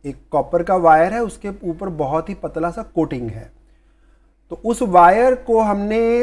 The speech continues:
सर्कुलर टर्न्स में वाइंड करके और इसके जो दो कनेक्शन है यहाँ पे नज़र आ रहे हैं, बड़ा देखता हूँ अगर होता है तो जूम हो जाएगा। इसके जो दोनों एंड्स हैं ना, वो गैल्वेनोमीटर के नेगेटिव और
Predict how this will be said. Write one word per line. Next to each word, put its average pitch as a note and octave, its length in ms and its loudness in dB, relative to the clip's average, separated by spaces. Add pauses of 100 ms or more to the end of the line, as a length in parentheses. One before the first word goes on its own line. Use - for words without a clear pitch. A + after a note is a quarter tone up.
(260)
सर्कुलर A3 840 0
टर्न्स F#3+ 460 0
में G3+ 180 -6
वाइंड E3 340 0
करके F3+ 600 -2
और D#3+ 260 -4
इसके G3+ 260 -6
जो F#3 140 -4
दो E3+ 220 0
कनेक्शन F#3+ 420 -4
है G3 80 -2
यहाँ F3+ 160 -2
पे F#3 100 -8
नज़र F3 260 -2
आ E3 140 2
रहे F#3 260 -6
हैं, G3+ 200 -8 (1300)
बड़ा C#3+ 360 0
देखता D3+ 340 -8
हूँ D#3+ 140 -6
अगर D3+ 120 -8
होता C3 340 -12
है C#3+ 160 -16
तो C3+ 380 -10 (220)
जूम D3 80 -8
हो - 260 -16
जाएगा। C3 320 -10 (1080)
इसके F#3+ 240 -6
जो A#3 120 4
दोनों G#3+ 380 0
एंड्स A3 260 -2
हैं A3 160 -2
ना, D4 140 -2 (200)
वो G#3 280 2
गैल्वेनोमीटर G#3 840 -2
के G#3 380 -6
नेगेटिव F3 640 -4
और F3 280 0